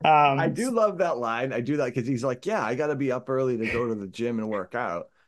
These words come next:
Speaker 2: And it's one of those things, the way he delivers it isn't like a douchebag. And first of all, I haven't even taken an opportunity to say how fantastic Michael B. Jordan is. And I think now's the time, right?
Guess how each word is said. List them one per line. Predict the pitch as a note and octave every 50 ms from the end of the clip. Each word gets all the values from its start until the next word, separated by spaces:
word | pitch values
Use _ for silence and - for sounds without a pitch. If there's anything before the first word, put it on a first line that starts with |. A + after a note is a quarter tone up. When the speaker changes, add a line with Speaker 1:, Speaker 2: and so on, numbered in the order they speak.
| _ _ _ _ _ _ _ _ _
Speaker 2:
And | B2+ B2
it's | B2+ B2 A#2+ B2
one | A#2 C3 C#3 D3
of | D3+ C#3+
those | D3+ C#3 B2+ -
things, | - C3+ C3 C3+ C3 A2+
the | A2 A#2
way | G#2+ G#2+ A#2+ C3+
he | C#3+ C3+ E3 D#3
delivers | A2+ A#2+ G2 F#2 F#2 F#2+ G#2 A2+ A#2 A2+
it | C#3 C#3+ - -
isn't | G2 G2+ F#2+ A2+ A2 -
like | - F2 G2 G2+ - G2
a | F2+
douchebag. | F2 - F#2+ F2+ E2+ - - - A#2 A#2 A#2 A#2 -
And | C3 B2+ A2+ -
first | - C4+ C#4 - -
of | G#2
all, | F2 F2 - - - -
I | -
haven't | E3 A#3 A3+
even | A#2+ F#2 F2
taken | - - F#2+ - F#2+ E2
an | D#2 D#2+
opportunity | D2 - - D2 - E2 D2+ C2+ C2+
to | C2+ D2
say | - - C#2+
how | D#2+ E2 D2+ - -
fantastic | - - F2+ D#2+ - - F2 D#2+ D#2 - - - -
Michael | D2+ C2+ C2 - E2+
B. | C2+ D2+
Jordan | C#2+ - C2 B1+ B1 A#1+ A1+ G#1+
is. | - - - - - -
And | - - -
I | D2+ -
think | - A2+ - -
now's | - - - C2+ - - -
the | D#2+
time, | - - - - - - - -
right? | - E2 F2 E2+ -